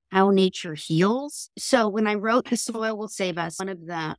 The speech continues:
really pivotal moments for me was when I was sitting at a table one night trying to make sense out of all these notes that I had. And all of a sudden it just struck me. And I said, "Oh, plants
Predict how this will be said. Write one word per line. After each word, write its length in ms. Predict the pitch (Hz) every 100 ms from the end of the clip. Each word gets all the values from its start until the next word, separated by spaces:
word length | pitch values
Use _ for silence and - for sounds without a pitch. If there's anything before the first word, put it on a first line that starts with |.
| _
really 280 | 262 349 220
pivotal 640 | - 220 240 226 185 165
moments 400 | 175 208 180 156
for 160 | - 165
me 180 | 165 156
was 380 | 156 156 156
when 180 | 156 165
I 60 | 160
was 160 | 165
sitting 360 | - 214 208 202
at 80 | 175
a 60 |
table 480 | - 214 202 185 170
one 180 | 170 170
night 280 | 170 170 -
trying 420 | - 180 175 175
to 140 | -
make 280 | 165 160 165
sense 380 | - 170 165 165
out 140 | 160
of 80 | 156
all 120 | 151
these 220 | 165 165 160
notes 400 | 170 170 - -
that 140 | 170
I 140 | 165
had. 240 | 160 165 165
And 160 | 214 202
all 180 | 190 226
of 80 | 233
a 80 | 226
sudden 380 | - 208 208 190
it 120 | -
just 300 | 202 - - _ _
struck 580 | - - - 214 233 -
me. 420 | 165 147 151 151 -
And 160 | 208
I 60 | 214
said, 320 | 202 208 190 - -
"Oh, 400 | 349 359 190 156 -
plants 600 | - 262 277 311 320 -